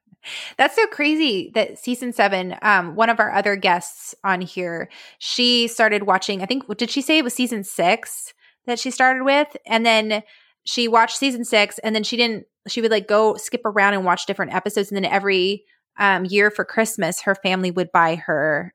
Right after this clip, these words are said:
a season, and then she'd watch the whole season. So eventually she started watching it from the beginning, but that's after she'd seen, like, the end of the show, which I'm like, I can't even imagine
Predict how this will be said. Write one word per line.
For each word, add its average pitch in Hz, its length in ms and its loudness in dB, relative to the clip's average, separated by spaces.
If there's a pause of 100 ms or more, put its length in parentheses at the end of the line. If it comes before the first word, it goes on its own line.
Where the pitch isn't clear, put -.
(140)
a 175 340 2
season, 160 680 -6
and 196 180 -2
then 185 80 -2
she'd 180 320 -4
watch - 300 2
the 208 80 2
whole 208 140 2
season. 226 380 0
So 196 160 2
eventually 196 460 0
she 190 160 -4
started 180 300 0
watching 175 400 0
it - 180 -10
from 165 280 -4
the 165 80 -20
beginning, 175 520 -4 (300)
but 208 60 2
that's 214 180 2
after 214 200 2
she'd 208 220 -2
seen, 202 160 -2
like, 180 160 -4
the 170 120 -4
end 165 100 -2
of 160 80 -10
the 170 80 -4
show, 170 260 2
which 165 220 -2
I'm 196 180 0
like, 220 300 0
I 202 80 0
can't 226 180 0
even 180 160 0
imagine 170 840 0